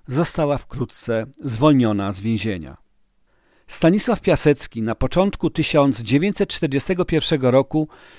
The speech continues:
przesłał gryps do przyjaciół. "Moja sprawa bardzo ciężka. Trzymam się dobrze. Tak widocznie trzeba było,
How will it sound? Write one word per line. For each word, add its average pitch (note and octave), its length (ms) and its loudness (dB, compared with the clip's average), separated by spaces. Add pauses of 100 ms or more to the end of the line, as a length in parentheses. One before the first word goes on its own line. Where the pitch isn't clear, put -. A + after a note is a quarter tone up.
(140)
przesłał D#3 720 2 (120)
gryps C#3+ 680 0
do C#3+ 180 0
przyjaciół. G2+ 840 -2 (840)
"Moja D3 340 6
sprawa F#2 640 -8 (140)
bardzo A#2+ 340 -2
ciężka. F2+ 640 -6 (580)
Trzymam D#3+ 480 2
się D#3 220 -2
dobrze. F#2 600 0 (680)
Tak C3+ 240 -2
widocznie A#2+ 720 -2
trzeba B2 400 0
było, B2 460 4